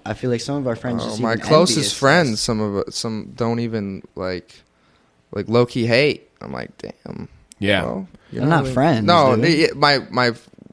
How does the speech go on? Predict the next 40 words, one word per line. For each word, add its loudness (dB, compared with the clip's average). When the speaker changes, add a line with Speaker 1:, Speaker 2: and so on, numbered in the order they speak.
Speaker 2:
w-, -2
were 4
my -2
friends. -12
And 2
Speaker 1:
Yeah. 0
Speaker 2:
then -6
Speaker 3:
Mm-hmm. 2
Speaker 2:
I'm, -6
I -6
just -8
seen, -8
like, -12
Speaker 1:
Like, 0
if 6
Speaker 2:
damn. 0
Speaker 1:
you 6
don't 6
sub-, 0
like, 0
I 2
support 0
everything 2
my -2
people -6
do. -4
I'm -2
Speaker 3:
Yep. 6
Speaker 1:
really 4
big 2
on, 0
like, -4
my -2
circle -2
and -6
who 0
I'm 2
around 0
and -2
everything. -2